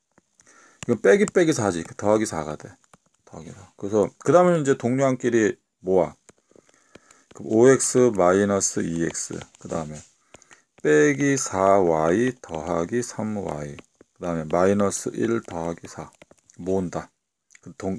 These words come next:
계산하기 쉽게. 그러면은 오 엑스 빼기 이 엑스 하면 삼 엑스.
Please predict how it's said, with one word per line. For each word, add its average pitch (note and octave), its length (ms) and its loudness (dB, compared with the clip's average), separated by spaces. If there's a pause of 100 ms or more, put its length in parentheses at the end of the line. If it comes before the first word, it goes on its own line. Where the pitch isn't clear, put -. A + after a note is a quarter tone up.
계산하기 F#2 520 -4
쉽게. - 320 -16
그러면은 G2 460 -4
오 A2 200 6
엑스 A#2 240 0
빼기 G2+ 320 -2
이 F#2 60 0
엑스 - 180 -6
하면 F#2 80 -6
삼 C3 220 -6
엑스. - 260 -10